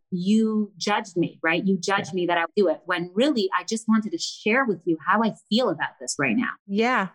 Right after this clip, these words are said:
Speaker 2: And maybe it's just how they feel inside. And they're using this request as a way to get it out because they're like, "Oh, this is a good place. I can have my feelings." And I feel like when I validated the dishwasher, I wasn't so sure. Like, she had had a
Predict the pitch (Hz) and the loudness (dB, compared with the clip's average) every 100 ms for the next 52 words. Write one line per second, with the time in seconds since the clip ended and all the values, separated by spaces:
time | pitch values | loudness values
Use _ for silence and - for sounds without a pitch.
0 | _ 233 226 226 269 320 262 - 220 220 | _ 0 2 2 0 0 -2 -2 -4 -2
1 | 214 202 202 - 196 190 175 170 180 202 | 0 0 0 0 0 2 0 -2 0 2
2 | 185 - - - 226 226 208 233 226 247 | 0 -4 -6 0 2 2 2 0 0 0
3 | 233 196 190 - 190 190 - 196 202 - | 0 0 -2 -2 -4 -2 0 2 0 0
4 | 196 185 175 175 175 170 - 180 165 165 | 0 2 2 2 0 -2 0 2 2 0
5 | 185 - 220 202 190 208 185 196 190 180 | -4 -4 0 2 2 0 0 0 0 0
6 | 175 175 202 190 185 185 180 170 170 196 | 0 0 0 0 0 -2 0 0 0 -2
7 | 185 180 165 165 170 170 180 180 165 190 | -2 -2 -4 -2 0 2 2 2 0 0
8 | 277 311 165 165 - _ _ - 214 202 | 0 2 2 0 -4 _ _ -4 -2 0
9 | 214 208 196 202 190 185 175 190 220 233 | 0 0 0 0 0 -2 -2 0 2 2
10 | 226 202 185 180 170 196 - 175 175 170 | 0 0 -2 -2 0 -2 0 0 0 -2
11 | - 226 294 339 359 302 - 254 - - | 0 2 2 2 0 -2 0 0 0 0
12 | 214 165 165 170 226 208 202 196 | 2 2 0 -2 -2 0 2 0